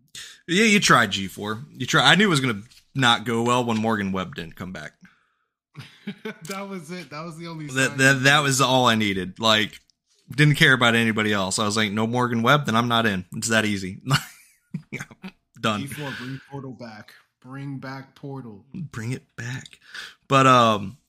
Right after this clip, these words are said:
Speaker 1: so John responds to, you know, "Hey, just call me Bod." And she's, uh, and he goes, you know, "Yes, ma'am." And she goes, "Bod." And John goes, "Yes, ma'am." <laughs> And as soon as he said, said it a second time, he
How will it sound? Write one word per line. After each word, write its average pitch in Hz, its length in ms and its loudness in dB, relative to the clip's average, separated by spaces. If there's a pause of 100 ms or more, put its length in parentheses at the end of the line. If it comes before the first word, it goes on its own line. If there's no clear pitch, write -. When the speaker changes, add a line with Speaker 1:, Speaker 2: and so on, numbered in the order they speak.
(420)
Speaker 1:
so 151 160 2
John 165 480 4
responds 127 600 2
to, 127 80 -2
you 107 160 0
know, 101 120 -2
"Hey, 117 200 2
just 110 160 -2
call 120 140 2
me 107 100 -2
Bod." 107 380 4 (380)
And 113 260 0
she's, 113 300 -2
uh, 110 300 -8
and 107 160 -4
he 117 60 0
goes, 104 220 0
you 107 60 -2
know, 92 160 -4 (180)
"Yes, 123 220 2
ma'am." 95 420 -4
And 107 140 -6
she 117 160 -2
goes, 104 380 -2 (300)
"Bod." 107 340 2 (1700)
And 113 80 -6
John 110 240 2
goes, 98 400 -2
"Yes, 123 300 2
ma'am." 92 260 -4 (100)
<laughs> - 0 - (720)
And 131 120 4
as 131 80 2
soon 139 200 2
as 151 120 4
he 147 80 -2
said, - 340 -2 (800)
said 143 240 4
it 139 80 2
a 117 120 2
second 127 340 2
time, 151 360 2
he 131 260 -2